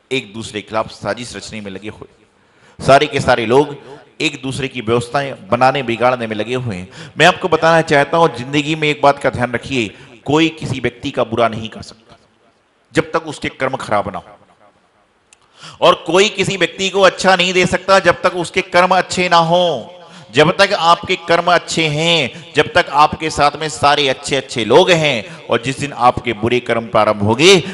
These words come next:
उस दिन अच्छे लोग गायब हो जाएंगे, वो बुराइयां जीवन में प्रादुर्भाव कर लेंगी, बुरा-, बुराइयों का जीवन में आगमन हो जाएगा। आज संसार में निश्चित रूप से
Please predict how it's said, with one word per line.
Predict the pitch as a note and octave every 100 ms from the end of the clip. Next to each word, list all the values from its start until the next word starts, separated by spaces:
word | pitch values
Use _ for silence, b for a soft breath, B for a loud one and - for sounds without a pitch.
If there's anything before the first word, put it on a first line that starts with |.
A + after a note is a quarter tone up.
| -
उस | A#2
दिन | A2+ A#2
अच्छे | B2+ - -
लोग | A2 A2+
गायब | A2 G#2+ G2+
हो | G#2+
जाएंगे, | A2 A2+ A#2+
वो | A2+
बुराइयां | G2 G#2 A2 G#2+
जीवन | G2 G2+ A2+
में | A2
प्रादुर्भाव | G2+ F#2+ G2+ G2 C3
कर | -
लेंगी, | G#2 G2+ A2
बुरा-, | A2+ G2+ G#2+
बुराइयों | G2+ G#2+ G#2+ G#2+
का | G#2+
जीवन | G2 G2+ G#2+
में | C3+ -
आगमन | G2 F#2+ G2
हो | B2+ F#2+ F2+
जाएगा। | F2+ G2+ - _ _ _ _ _ _ _ _ _ _ -
आज | F#2+
संसार | - G#2 A2 A#2+ C#3+
में | E3 E3+ - _ _ - _ _ _ _ _
निश्चित | A2+ - C3+
रूप | D3
से | D3+ -